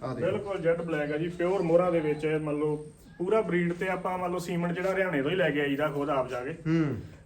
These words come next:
Speaker 2: ਤੇ ਮੰਨ ਲਓ ਸਿੱਧਾ ਲਈਦਾ ਆ, ਆਪਾਂ ਕੋਈ ਡਿਸਟ੍ਰੀਬਿਊਟਰ ਤੋਂ ਇਸ ਤਰ੍ਹਾਂ ਸੀਮਨ ਨਹੀਂ ਲਈਦਾ ਵੀ ਜੇ ਡੁਪਲੀਕੇਟ ਆਪਾਂ ਨੂੰ
Speaker 1: ਮਤਲਬ ਕਿ
Speaker 2: ਵੀ
Speaker 1: ਉਹ
Speaker 2: ਉਹਦੇ ਚ
Speaker 1: ਇਹਦੇ ਵਿੱਚ ਕੋਈ ਕੰਪਰੋਮਾਈਜ਼ ਨਹੀਂ ਵੀ ਇਹ ਤੋਂ ਡਿਸਟ੍ਰੀਬਿਊਟਰ ਤੋਂ ਫੜਦੇ ਆ।
Speaker 2: ਹਾਂ, ਹਾਂ, ਹਾਂ, ਮਤਲਬ
Speaker 1: ਸਿਲੰਡਰ ਚ
Speaker 2: ਏਦਾਂ
Speaker 1: ਪਾਏ
Speaker 2: ਦਾ
Speaker 1: ਸੀਮਨ ਤੇ ਵਰਤ ਲਏ।
Speaker 2: ਬਸ, ਬਸ, ਉਹਦੇ ਚ ਇਹ ਨਹੀਂ ਵੀ ਕੋਈ ਮਿਕਸਿੰਗ ਆ ਗਈ, ਆਪਾਂ ਨੂੰ ਮੰਨ ਲਓ ਵੀ ਡੁਪਲੀਕੇਟ ਸੀਮਨ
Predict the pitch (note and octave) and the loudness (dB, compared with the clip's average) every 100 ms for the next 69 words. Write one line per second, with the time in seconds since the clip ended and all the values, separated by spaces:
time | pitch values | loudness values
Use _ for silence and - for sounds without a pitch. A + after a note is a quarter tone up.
0 | - D#3 D3 C#3+ D3+ E3 - D#3+ G#3 F#3+ | -6 -2 -2 0 0 0 -2 4 6 6
1 | D#3 D#3+ F3+ E3+ E3+ E3+ D#3+ D#3 D#3 D#3+ | 4 2 2 0 -2 -4 -2 -2 -2 -2
2 | D#3 D#3 D#3+ D3+ D#3 D#3+ D#3 D3+ D#3 E3 | -2 -2 -2 -2 -2 0 0 0 0 0
3 | C#3+ D3 D3 D3 D3 C#3 C3+ C3+ C#3 C3+ | 0 0 -2 -2 -2 -2 -4 -2 0 -2
4 | C3+ C#3+ D#3 F3+ F#3+ D3+ D3+ D3+ D3+ - | -2 0 0 2 4 4 4 0 -4 -12
5 | - - D#3+ F3+ F3+ F3 F3+ F3+ E3+ E3 | -18 -8 -2 2 2 2 0 0 0 2
6 | E3+ E3 E3 F3 F3 F3 E3 D#3 E3 D#3+ | 2 2 2 2 2 2 0 0 0 0
7 | D#3 D#3 E3 C3+ C#3 D#3+ D3 - D#3 D#3 | -2 -2 -4 -2 0 0 0 -2 0 2
8 | D#3+ D3+ D3 C#3+ C#3 D3 D#3+ E3+ E3+ D#3 | 4 2 0 -2 2 4 6 4 4 6
9 | D#3+ F3 F3 E3+ E3 E3 D3 - B2+ A2+ | 6 6 4 4 2 0 0 -2 -6 -6
10 | D3 D3+ D#3 D3+ D3+ D#3 F3 F#3+ F3+ F#3+ | 0 2 2 2 0 0 0 2 2 0
11 | F#3+ F#3+ F#3 F3 F3 F3 D#3+ D#3+ - F3+ | 0 0 0 2 2 2 0 -4 -4 -2
12 | F3 D#3+ D#3+ E3 D#3 D#3+ D#3+ D#3 D#3+ D#3+ | 2 2 2 0 0 0 2 2 2 2
13 | D#3+ D#3+ D3+ D3+ D3 D#3 D#3 D#3 D#3+ D3+ | 2 0 -2 -4 0 0 0 -2 0 2
14 | D3 | 0